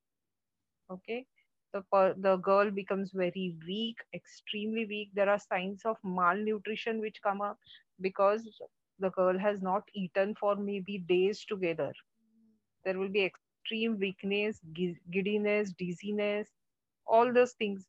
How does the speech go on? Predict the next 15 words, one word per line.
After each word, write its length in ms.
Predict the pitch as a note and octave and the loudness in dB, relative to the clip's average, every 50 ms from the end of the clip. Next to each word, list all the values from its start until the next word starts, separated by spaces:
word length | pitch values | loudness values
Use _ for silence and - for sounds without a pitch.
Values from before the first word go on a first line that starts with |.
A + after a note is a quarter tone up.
| G3 F#3 | -6 -2
related 460 | G3 F#3+ F#3+ F#3+ F#3+ F#3 G3+ G3 F#3+ - - | 0 0 2 0 0 0 -2 -4 -4 -4 -6
to 220 | G3+ G3 G3 F#3+ F#3 | -6 -6 -6 -6 0
malnutrition 720 | F3+ F3 E3+ E3+ F#3 F#3+ F3+ F3 - F3+ F3 - - F#3+ F3 | 2 2 2 4 2 -2 -4 -4 -4 -6 -6 -6 -6 -6 -6
and 140 | F3 F3+ F3 | -6 -6 -8
weakness 420 | E3+ D#3+ - - E3 D#3+ E3 - _ _ - | -10 -12 -12 -10 -10 -10 -10 -12 _ _ -2
could 220 | G#3+ G#3 F#3 F#3 | -2 0 -2 -2
be 120 | F#3+ F#3+ | -6 -6
seen. 340 | F3+ - - F3+ E3+ D3 C#3 D3+ | -8 -8 -10 -10 -10 -8 -6 -4
There 120 | D#3+ E3 | -4 -4
will, 160 | F3 F3+ F3 E3 - | -4 -6 -8 -6 -2
there 140 | F#3 F3+ F3+ | -2 -2 -2
can 220 | - - F#3 F3+ | 0 -2 -4 -2
be 120 | F3+ F#3+ F#3 | -2 -4 -4
hair 300 | E3 F#3+ F#3 F#3+ F#3+ G3 - | 0 2 2 2 2 2 0
fall, 340 | - G#3+ G3+ G3+ G3+ G3+ G#3+ | 0 2 4 4 4 2 0